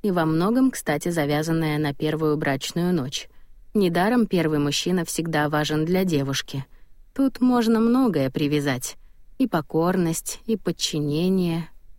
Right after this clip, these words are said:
Любовь? Да о чем вы? Кому нужны эти слюни-сопли, когда речь идет о власти над конкретным человеком? Власти, понимаете?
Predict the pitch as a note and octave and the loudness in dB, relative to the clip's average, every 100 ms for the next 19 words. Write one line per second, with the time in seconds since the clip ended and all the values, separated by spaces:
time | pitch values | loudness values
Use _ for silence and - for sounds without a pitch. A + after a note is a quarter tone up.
0 | - - F#3+ E3 F#3 C#4 - - - - | -14 -4 0 0 2 0 -2 -14 -20 -20
1 | - - A3+ G#3 G3+ - G#3 F#3+ D#3+ D3 | -8 -2 0 2 0 0 0 2 2 0
2 | C#3+ - - - - B3 B3 A#3+ F#3 F3+ | -6 -12 -20 -12 0 2 4 4 4 2
3 | F#3+ G3 F3+ F3 E3+ D#3+ D#3+ D3+ D#3 G3 | 2 0 -2 -4 0 0 0 -2 -2 -2
4 | - C#3+ C#3+ - D#3 D#3 D3 D#3+ - E3 | 0 -4 -4 -4 -2 0 0 0 0 0
5 | D#3+ D3 D3 D3 D#3 F#3 F3 D3+ C#3 D3 | 0 0 -2 0 0 -2 0 -2 0 -2
6 | C#3+ C#3+ C#3 D3+ D#3 - F#3 G#3 D3 B2+ | -2 -2 -2 -2 -4 -2 0 2 0 -2
7 | B2+ C3+ - - - - - F#3 F3+ F#3 | -6 -8 -12 -20 -20 -20 -10 -2 2 2
8 | F3+ - - C#3 D#3 D#3+ E3 A3 C4 - | 2 -2 -8 -4 -2 0 2 2 2 0
9 | D3 | -6